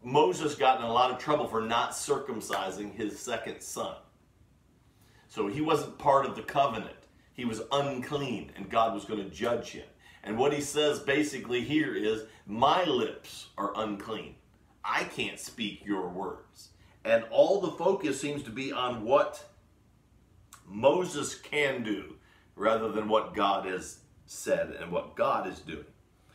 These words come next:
Look at verse thirteen. "Then the Lord spoke to Moses and to Aaron and gave them charge to the sons of Israel and to Pharaoh, king of Egypt, to bring the sons of Israel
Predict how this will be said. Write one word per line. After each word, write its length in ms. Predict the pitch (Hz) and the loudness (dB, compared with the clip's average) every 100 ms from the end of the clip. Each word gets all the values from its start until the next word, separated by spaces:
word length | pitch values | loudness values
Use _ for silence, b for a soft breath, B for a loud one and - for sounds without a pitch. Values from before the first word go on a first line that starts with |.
| b b b | b b b
Look 180 | 110 139 | -4 -2
at 80 | 151 | 0
verse 180 | 127 - | 0 0
thirteen. 460 | 127 120 110 95 B B | 0 0 -4 -6 B B
"Then 220 | 107 160 | 2 4
the 100 | 185 | 4
Lord 240 | 165 165 147 | 4 2 2
spoke 340 | 147 156 151 | 2 2 0
to 60 | 143 | -2
Moses 420 | 135 127 131 123 | 0 0 -4 -6
and 120 | 120 | -2
to 140 | 107 | 0
Aaron 300 | 113 120 113 | 0 0 0
and 160 | 110 104 | -2 -2
gave 280 | 113 135 127 | -2 0 0
them 180 | 127 123 | -4 -4
charge 540 | 123 - 95 - - _ _ _ b b b - - | -2 -2 -4 -8 -16 _ _ _ b b b -20 -6
to 120 | 101 | -4
the 120 | 95 | -4
sons 300 | - 139 160 | 2 2 2
of 120 | 151 | 2
Israel 420 | 135 131 131 127 98 | 2 2 -2 -2 -2
and 200 | 101 98 | -4 -6
to 100 | 87 | -6
Pharaoh, 400 | 127 120 107 104 | -2 2 0 0
king 260 | 120 120 | -4 -4
of 100 | 110 | -2
Egypt, 320 | 113 95 - | -4 -6 -8
to 80 | - | -8
bring 320 | 87 120 123 | -4 -4 -2
the 80 | 113 | -4
sons 300 | 104 110 110 | -2 -2 -2
of 120 | 104 | -2
Israel 580 | 101 98 92 90 76 - | -2 -4 -6 -6 -8 -12